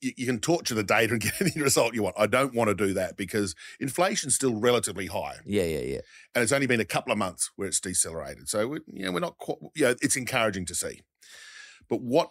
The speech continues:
Speaker 1: you can also do, and this is what other people do, and the Reserve Bank actually did it, not with this most recent number, but, uh, Doctor Lowe, the R B A governor, gave a speech about three weeks ago, and he actually looked at a three-month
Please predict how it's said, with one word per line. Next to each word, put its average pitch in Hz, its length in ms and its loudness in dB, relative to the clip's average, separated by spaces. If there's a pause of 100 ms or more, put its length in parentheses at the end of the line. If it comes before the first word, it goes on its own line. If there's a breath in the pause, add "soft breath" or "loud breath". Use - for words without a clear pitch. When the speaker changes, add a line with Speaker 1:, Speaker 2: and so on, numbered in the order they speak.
(140)
Speaker 1:
you 120 120 -4
can 110 140 2
also 123 400 2
do, 95 180 -4
and 110 80 -4
this 170 80 -2
is 190 80 -2
what 208 160 4
other 135 240 4
people 107 300 -2
do, 107 60 -4
and 113 180 -4
the 117 80 -2
Reserve 170 320 0
Bank 143 160 2
actually 113 320 -2
did 110 240 -2
it, - 160 -4 (260)
not 139 240 0
with 160 140 -4
this 123 240 0
most 113 260 0
recent 110 280 -2
number, 90 240 -8 (120)
but, 101 200 -6 (120)
uh, 107 120 2
Doctor 127 300 -2
Lowe, 110 180 4
the 104 160 2
R 101 120 2
B 98 80 -2
A 87 140 -2
governor, 92 320 -4
gave 92 240 -4
a 95 60 -6
speech - 480 -2 (580 loud breath)
about 160 180 -2
three 131 220 4
weeks 120 300 2
ago, 131 280 2
and 117 120 -4
he 139 80 4
actually 165 220 -4
looked 123 120 -6
at 110 80 -6
a 107 60 -2
three-month 131 1300 -2